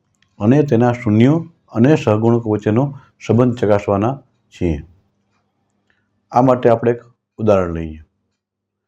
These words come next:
આજનો પ્રશ્ન છે, દ્વિઘાત બહુપદી એક્સ વર્ગ વત્તા સાત એક્સ વત્તા દસ ના શૂન્યો શોધો તથા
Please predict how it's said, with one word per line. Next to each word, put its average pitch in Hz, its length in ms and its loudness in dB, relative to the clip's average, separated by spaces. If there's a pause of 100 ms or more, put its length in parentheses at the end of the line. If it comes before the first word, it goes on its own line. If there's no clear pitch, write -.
(420)
આજનો 127 300 2
પ્રશ્ન 113 360 0
છે, 120 100 4 (1800)
દ્વિઘાત 123 560 2
બહુપદી 113 520 0 (200)
એક્સ - 200 -6
વર્ગ 151 180 2 (260)
વત્તા 107 360 -4 (100)
સાત 104 320 0
એક્સ 143 120 -8 (360)
વત્તા 117 380 0
દસ 110 180 0 (500)
ના 110 220 -4
શૂન્યો 110 360 2
શોધો 139 220 2 (960)
તથા 156 300 -6